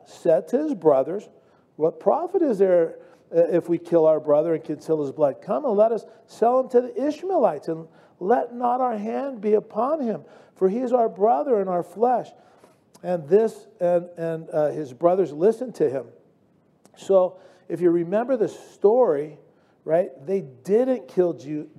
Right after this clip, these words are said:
Joseph. They threw him into the pit, and they killed a goat, and they dipped that tunic of many colors into the blood of, of the goat, and they took it to the father, Jacob, and they said, "Hey, we've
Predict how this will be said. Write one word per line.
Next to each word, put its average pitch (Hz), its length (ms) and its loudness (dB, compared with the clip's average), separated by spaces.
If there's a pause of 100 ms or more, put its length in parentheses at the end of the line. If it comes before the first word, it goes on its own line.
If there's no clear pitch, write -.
(160)
Joseph. 143 440 -4
They 131 140 -8
threw 240 380 -2
him 254 100 -2
into 240 220 0
the 220 100 2
pit, 214 440 0 (240)
and 180 140 -8
they 185 80 2
killed 226 400 2
a 170 60 -2
goat, 185 800 -2 (420)
and 170 160 -6
they 165 120 -4 (240)
dipped 220 360 2
that 196 300 0
tunic 226 400 -4
of 151 180 -8
many 196 320 -6
colors 196 640 -2 (440)
into 214 380 0
the 165 140 2
blood 185 680 0
of, 160 280 -4 (140)
of 143 240 -2
the 139 120 -4
goat, 143 500 0 (180)
and 165 100 -6
they 180 100 2
took 240 340 0
it 240 140 -4
to 196 100 -2
the 180 140 0
father, 196 640 -2 (320)
Jacob, 180 500 -2
and 160 80 -14
they 165 100 -8
said, 160 280 -6 (200)
"Hey, 233 220 0
we've 175 300 -8